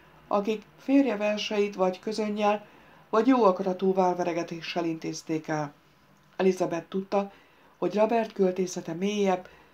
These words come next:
időtállóbb és értékesebb az övénél, és végtelenül bántotta mind a közönség, mind a kritika értetlensége. Augusztusban először mister Kenyon-t látogatták meg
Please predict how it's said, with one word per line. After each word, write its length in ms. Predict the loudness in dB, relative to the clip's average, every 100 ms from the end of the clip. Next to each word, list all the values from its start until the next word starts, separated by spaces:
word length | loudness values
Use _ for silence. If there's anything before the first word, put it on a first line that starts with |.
| -8
időtállóbb 840 | -2 0 0 2 2 4 4 2
és 200 | -6 -6
értékesebb 680 | -4 -4 -4 -6 -4 -6 -6
az 160 | -6 -6
övénél, 600 | -6 -2 0 2 0 0 -6 -20 _ -20 _ -10
és 140 | 0
végtelenül 640 | 4 4 2 2 4 2 2
bántotta 520 | 2 0 -6 -6 -4
mind 260 | -4 -6 -8
a 140 | -8
közönség, 640 | -4 -2 -2 0 0 0 -4 _ _ _
mind 240 | -4 -4 -4
a 100 | -6
kritika 600 | -2 0 0 -2 -2 -2 _
értetlensége. 1000 | -8 -8 -8 -8 -6 -6 -6 -6 -8 -12 _ _ _ _ _ _ _ _ _ _ _ _ _ _ _ _ _ _ _ _ _
Augusztusban 680 | -2 0 0 -4 -4 -2 -2
először 560 | 0 0 -2 -2 -4 -8 -20 _
mister 360 | -8 -4 0 0
Kenyon-t 420 | 2 2 2 0
látogatták 720 | -2 -2 0 0 0 -4 -2
meg 220 | -4 -4